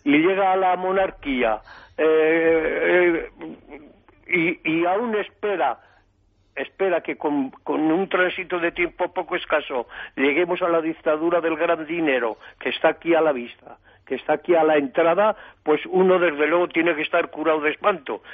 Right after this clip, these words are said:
y lo que le place, lo que le complace, lo que le satisface, lo que de alguna manera le erotiza, es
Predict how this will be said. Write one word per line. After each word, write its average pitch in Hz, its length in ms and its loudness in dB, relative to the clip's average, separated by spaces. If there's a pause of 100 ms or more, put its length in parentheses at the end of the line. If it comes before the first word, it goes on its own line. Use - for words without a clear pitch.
(120)
y 143 80 2
lo 139 160 2
que 151 100 -4
le 123 160 0
place, 185 560 -2 (280)
lo 131 180 0
que 143 100 -4
le 127 140 0
complace, 139 560 -2
lo 127 160 -8
que 135 100 -6
le 131 140 -2
satisface, 147 720 -4 (220)
lo 160 160 0
que 160 140 0
de 139 100 2
alguna 185 360 2
manera 208 420 4
le 165 240 2
erotiza, 190 760 -4 (420)
es 175 160 2